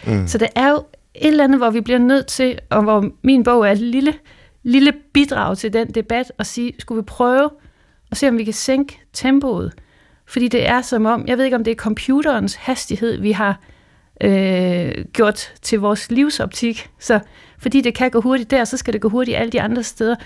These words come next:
Speaker 2: Og vi får ikke stoppet op, og vi får ikke spurgt, er det her godt for børnene? Gør det rent faktisk, at de bliver dem, vi håber på?
Speaker 1: Mm.
Speaker 2: Øh, og, øh, altså, jeg lod s-, mig selv inspirere af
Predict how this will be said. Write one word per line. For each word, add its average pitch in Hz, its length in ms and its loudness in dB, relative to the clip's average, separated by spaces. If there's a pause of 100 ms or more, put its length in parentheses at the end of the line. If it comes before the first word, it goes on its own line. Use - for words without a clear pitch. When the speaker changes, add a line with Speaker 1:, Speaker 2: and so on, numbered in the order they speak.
(220)
Speaker 2:
Og - 100 4
vi 233 40 4
får 269 100 2
ikke 269 160 0
stoppet 233 340 -2 (120)
op, 294 200 -2 (240)
og 233 80 4
vi 226 80 2
får 247 120 -2
ikke 247 180 -4
spurgt, 190 520 -2 (500)
er 202 80 2
det 233 140 4
her 226 160 2
godt 208 260 0
for 156 340 -4 (140)
børnene? 233 460 2 (460)
Gør 262 160 2
det 269 120 0
rent 208 220 0
faktisk, 180 640 -6 (380)
at 196 200 -2
de 208 80 0
bliver 226 220 2
dem, 196 220 2
vi 220 80 4
håber 208 300 0
på? 190 320 -4 (200)
Speaker 1:
Mm. 92 320 -6 (240)
Speaker 2:
Øh, 104 180 -4 (100)
og, 185 460 2
øh, 180 200 0 (540)
altså, 214 180 -2
jeg 226 120 4
lod 240 140 0
s-, - 180 -14 (300)
mig 220 180 -2
selv 262 280 0
inspirere 220 640 -2
af 185 240 -2